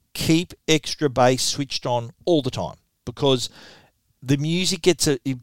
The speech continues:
that little bit of extra punch and authority. Without extra bass, I'm gonna say it's a, it's a little bit thin, uh, but having extra bass, I think, comes to the rescue.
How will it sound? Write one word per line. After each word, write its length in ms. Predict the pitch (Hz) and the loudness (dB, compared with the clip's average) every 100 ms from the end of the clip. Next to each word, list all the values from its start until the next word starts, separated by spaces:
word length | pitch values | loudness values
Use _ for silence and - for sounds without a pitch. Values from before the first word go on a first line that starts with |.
| - | -2
that 200 | 160 156 | 0 0
little 220 | 190 214 | -2 -2
bit 140 | 190 180 | 2 2
of 100 | 170 | 0
extra 280 | 170 - | -2 -6
punch 400 | 131 - 165 165 | -6 -2 -2 -2
and 80 | 160 | -4
authority. 680 | 139 127 143 139 175 240 277 _ - - - _ | -4 -2 2 2 0 -4 -8 _ -20 -20 -20 _
Without 440 | 143 147 175 190 185 | -4 2 6 6 4
extra 480 | 175 - 170 160 | 0 -2 0 0
bass, 320 | 143 156 196 - | 2 2 2 -2
I'm 140 | 147 | -2
gonna 140 | 156 | 0
say 420 | 151 - 180 233 - | 0 2 0 -2 -6
it's 180 | 135 - | -6 -4
a, 80 | 156 | -4
it's 120 | 139 | -2
a 60 | 151 | 0
little 180 | 165 156 | 2 0
bit 160 | 127 | -4
thin, 440 | - 156 202 254 233 - | -4 -4 -4 -8 -14 -2
uh, 300 | 123 123 123 | 0 2 0
but 180 | 139 | -2
having 340 | 123 151 156 151 | 0 0 0 -2
extra 300 | 143 - 127 | -4 -6 -2
bass, 300 | 131 135 - | 0 2 0
I 60 | |
think, 140 | 131 131 | -4 -4
comes 300 | 139 139 127 | -4 -4 -4
to 140 | 131 | -4
the 100 | 110 | -2
rescue. 540 | 117 156 - 175 240 | 0 0 -2 -4 -6